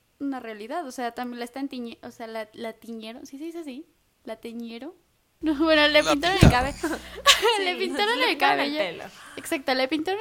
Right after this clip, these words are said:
Speaker 1: el cabello de rojo. Pues es lo mismo, o sea, no era naturalmente de cabello rojo, ¿no? Entonces, lo que les molesta,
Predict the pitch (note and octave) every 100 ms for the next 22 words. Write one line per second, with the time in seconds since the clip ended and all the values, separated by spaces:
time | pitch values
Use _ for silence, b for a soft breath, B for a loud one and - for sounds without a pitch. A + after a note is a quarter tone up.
0 | A4+ G#4 D#4 C#4+ C#4 C#4 C#4 C#4+ C4 A#3+
1 | A#3+ - b b b b b b b _
2 | - F#4 G4+ G4 G4 A4 C#5 G#4+ C4+ D4+
3 | D#4+ D4+ E4+ G4 G#4 D#4 A#3+ B3 C4 C4
4 | B3+ C4 C4 F#3 F#3 - A3+ F#4 - A3
5 | A3 B3+ B3+ B3 C4 C#4+ C4+ C4+ C4 C4
6 | C4+ C4+ F4 F4+ - C4 D#4+